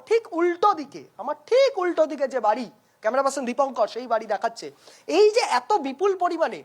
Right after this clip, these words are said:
বোমা বারুদের মশলা, অস্ত্র উদ্ধার হলো, গতকালকে উদ্ধার হয়েছে, এনএসজির কমান্ডাররা উদ্ধার করেছে বোম ডিসপোজাল রোবট বা সেই সমস্ত জিনিস দিয়ে, কিন্তু প্রশ্ন এখানে একটাই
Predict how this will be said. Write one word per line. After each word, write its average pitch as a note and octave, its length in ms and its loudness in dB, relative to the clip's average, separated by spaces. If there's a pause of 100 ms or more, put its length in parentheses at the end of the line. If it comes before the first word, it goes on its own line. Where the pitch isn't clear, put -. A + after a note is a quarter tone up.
বোমা D4+ 300 4
বারুদের D4 380 0
মশলা, A#3+ 340 -2
অস্ত্র G#3+ 320 -4
উদ্ধার C4+ 280 -2
হলো, G3+ 200 -8 (420)
গতকালকে E4+ 420 2
উদ্ধার E4+ 320 2
হয়েছে, F4+ 200 -4
এনএসজির E4 380 -4
কমান্ডাররা D#4 400 2
উদ্ধার D4 380 2
করেছে C4+ 320 -2
বোম D#4 240 -2
ডিসপোজাল D4+ 480 -2
রোবট E4 400 0 (120)
বা C#4 100 -2
সেই D4 160 -10
সমস্ত C#4+ 340 -4
জিনিস C#4+ 320 -8
দিয়ে, F#3 160 -12 (420)
কিন্তু F#4+ 160 0
প্রশ্ন F4 420 0
এখানে G#4 300 2
একটাই D4+ 520 2